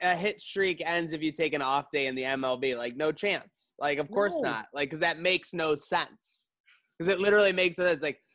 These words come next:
Speaker 1: let's make a young star, let's take away one of, like, the hottest, like, storylines in the league on a technicality that makes no sense and benefits nobody except a rule maker's, like, great-great-grandfather.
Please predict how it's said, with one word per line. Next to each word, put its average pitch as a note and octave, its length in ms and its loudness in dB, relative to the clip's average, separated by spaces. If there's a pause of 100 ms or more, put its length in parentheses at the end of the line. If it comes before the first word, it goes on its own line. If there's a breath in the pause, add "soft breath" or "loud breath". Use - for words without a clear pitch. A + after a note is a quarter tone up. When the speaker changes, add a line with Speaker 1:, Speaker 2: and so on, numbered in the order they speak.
(120)
Speaker 1:
let's G3 280 2
make A3 320 2
a G3 260 2
young F3+ 340 2
star, E3 600 4
let's D#3+ 240 -6
take F3 220 -2
away F3 200 4
one E3 160 2
of, D#3+ 60 -6
like, D#3+ 200 -2
the D#3 60 0
hottest, D#3 460 0
like, D#3 140 -4
storylines D#3 680 0
in D3 100 -4
the D3 80 -6
league C#3+ 340 -2
on B3+ 120 2
a A#3 40 2
technicality C#3 800 -2
that C#3 120 -4
makes D3+ 240 -4
no C#3+ 120 -2
sense C3+ 320 -6
and C3+ 100 -8
benefits C3+ 420 -4
nobody C3 320 -4
except B2+ 380 -8 (340)
a D3+ 80 0
rule E3 320 4
maker's, E3+ 540 0
like, D3+ 260 0
great-great-grandfather. D#3 1400 -4